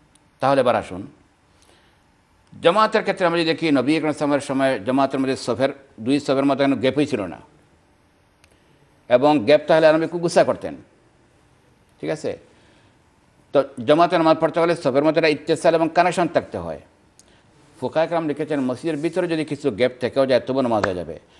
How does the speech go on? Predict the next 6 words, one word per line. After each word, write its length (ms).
মসজিদের 400
বাহিরে 400
যদি 300
এইভাবে 240
বড় 200
gap 180